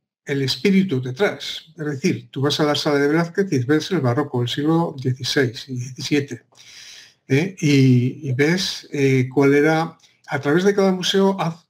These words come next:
ves la historia plasmada. Es decir, no se puede ver esos cuadros sin, sin entender,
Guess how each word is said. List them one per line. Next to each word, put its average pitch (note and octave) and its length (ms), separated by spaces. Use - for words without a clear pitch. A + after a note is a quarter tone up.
ves F3 240
la D#3+ 80
historia B2+ 600
plasmada. C3+ 640
Es - 80
decir, D3+ 480
no E3+ 140
se F#3+ 120
puede F#3 280
ver E3+ 140
esos D#3+ 300
cuadros F3 600
sin, D3 760
sin C#3 220
entender, C#3+ 680